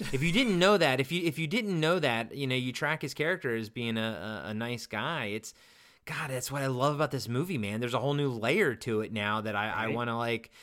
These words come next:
Speaker 1: go back and be like, "Okay, you watch Ernie and you really like him. You like him as a character, but then you're like, 'Okay, but he was a Nazi the whole time.'"
Speaker 2: Yeah,
Speaker 1: So,
Speaker 2: yeah.
Speaker 1: yeah, it's like, you're, yeah, it's, it's crazy, dude. It's, it's crazy. That's, but I love the fact that they even gave him that background, that
Speaker 2: Yeah.
Speaker 1: backstory.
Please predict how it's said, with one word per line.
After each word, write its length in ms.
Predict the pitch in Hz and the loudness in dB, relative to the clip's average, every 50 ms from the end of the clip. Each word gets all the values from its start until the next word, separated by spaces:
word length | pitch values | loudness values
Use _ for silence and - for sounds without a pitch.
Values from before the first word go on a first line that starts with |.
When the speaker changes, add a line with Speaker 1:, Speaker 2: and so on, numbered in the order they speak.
| - - - - | -20 -20 -8 -2
Speaker 1:
go 140 | 123 127 123 | 0 0 2
back 240 | 135 135 135 131 | 2 2 0 0
and 100 | 143 131 | 0 2
be 80 | 131 131 | 2 4
like, 200 | 123 123 127 127 | 4 2 2 0
"Okay, 240 | 139 143 - 196 175 | -2 -2 0 0 0
you 160 | 147 127 120 | 0 0 0
watch 280 | 123 139 139 135 - 143 | 2 2 2 2 0 0
Ernie 340 | 151 185 208 196 160 135 | 0 0 2 2 0 0
and 100 | 123 120 | 0 -2
you 180 | 120 120 120 120 | -4 -6 -6 -2
really 240 | 127 147 151 143 127 | 2 4 4 4 4
like 300 | 123 123 151 220 226 - | 4 2 2 2 2 2
him. 160 | 143 127 131 | 0 0 0
You 80 | 123 117 | 0 0
like 180 | 127 143 139 | 0 0 0
him 100 | 151 139 | 0 0
as 120 | 131 113 113 | 0 0 -2
a 40 | |
character, 380 | 113 - 160 185 214 214 220 147 | -2 0 0 0 0 0 0 -2
but 140 | 117 117 - | -4 -2 -2
then 120 | 143 143 | -2 -2
you're 120 | 143 139 131 | 0 0 -2
like, 140 | 123 123 | -2 -2
'Okay, 260 | 123 135 - - 220 160 | -4 -4 -4 -6 -8 -6
but 120 | 139 127 | -6 -8
he 60 | 131 | -8
was 160 | 131 127 - | -8 -8 -6
a 80 | 113 107 | -6 -6
Nazi 560 | 104 110 127 165 175 180 170 160 - 123 110 | -6 -6 -4 -4 -4 -4 -4 -6 -6 -8 -6
the 100 | 95 92 | -6 -6
whole 180 | 87 90 67 - | -6 -8 -8 -10
time.'" 420 | - 90 65 60 50 50 - - - - - | -12 -14 -14 -14 -14 -18 -20 -20 -20 -14 -6
Speaker 2:
Yeah, 160 | 127 127 120 107 | -4 -2 -2 0
Speaker 1:
So, 680 | 101 127 131 127 127 123 120 120 117 117 117 120 104 90 | 2 4 6 8 8 8 6 6 4 4 2 0 -2 -6
Speaker 2:
yeah. 240 | 104 107 95 90 90 | -6 -6 -6 -6 -6
Speaker 1:
yeah, 60 | 113 | -8
it's 120 | 127 - | -8 -8
like, 240 | 127 123 120 113 - | -6 -8 -8 -8 -8
you're, 140 | 113 117 117 101 - - _ - | -8 -8 -8 -8 -10 -14 _ -2
yeah, 240 | 147 160 170 139 104 104 | 2 4 4 4 4 0
it's, 200 | 127 127 - - | -4 -4 -4 -4
it's 140 | - 135 - | -6 -6 -4
crazy, 360 | - 160 170 170 139 110 101 | 2 4 4 4 4 2 -2
dude. 220 | 87 98 104 104 | -4 -4 -4 -6
It's, 160 | 110 107 - | -6 -8 -10
it's 160 | - 113 - - | -10 -10 -10 -8
crazy. 480 | - - 160 190 208 185 131 110 95 | -4 2 4 4 4 4 2 -2 -4
That's, 240 | 95 110 131 - - - - - - - - - | -4 -4 -4 -6 -10 -16 -20 -20 -20 -20 -6 2
but 100 | 156 170 | 4 6
I 40 | 170 | 8
love 260 | 165 156 170 180 180 | 8 10 8 8 8
the 80 | 202 | 6
fact 220 | - - 165 147 - | 4 4 2 2 2
that 140 | 147 131 143 | 0 0 2
they 60 | 139 | 2
even 280 | 143 139 139 127 117 | 4 4 2 0 0
gave 320 | 104 123 123 143 190 202 - | 2 2 4 4 4 2 0
him 160 | 131 104 92 | -2 -4 -2
that 220 | 90 90 76 - | -4 -6 -8 -6
background, 640 | - 90 80 82 - - 71 62 57 53 60 82 92 | -6 -8 -8 -8 -10 -10 -10 -10 -8 -10 -10 -8 -6
that 180 | 98 92 80 - | -6 -6 -4 -4
Speaker 2:
Yeah. 160 | 95 82 82 | -4 -4 -2
Speaker 1:
backstory. 600 | 113 123 113 92 - - 50 50 50 - - | -4 -6 -6 -6 -8 -10 -12 -14 -14 -14 -16